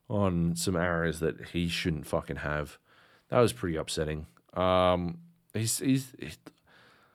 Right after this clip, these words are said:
that's, that's the, that's the problem. We're talking about this with Heath, right? Heath doesn't wanna jump in 'cause he's, he's afraid that we've gone too far and we know too much,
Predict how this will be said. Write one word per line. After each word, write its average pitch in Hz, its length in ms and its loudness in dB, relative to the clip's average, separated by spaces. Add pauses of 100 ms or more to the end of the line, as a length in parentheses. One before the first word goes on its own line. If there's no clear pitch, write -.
(800)
that's, 170 360 6
that's 160 360 6
the, 170 180 2 (240)
that's 135 220 2
the - 100 0
problem. 92 580 2
We're 120 160 2
talking 110 680 0 (140)
about 98 280 4
this 82 160 -2 (440)
with 95 140 -4
Heath, - 380 2 (120)
right? 92 240 4
Heath 127 180 4
doesn't 117 240 6
wanna 104 140 4
jump 92 320 2
in 87 380 4 (280)
'cause 98 460 0
he's, - 100 -12
he's 113 340 0
afraid 98 440 4
that 90 120 2
we've 90 240 2
gone 95 240 4
too 85 200 -2
far 101 320 6
and 85 100 2
we 87 120 0
know 95 200 4
too 92 200 0
much, 71 380 -4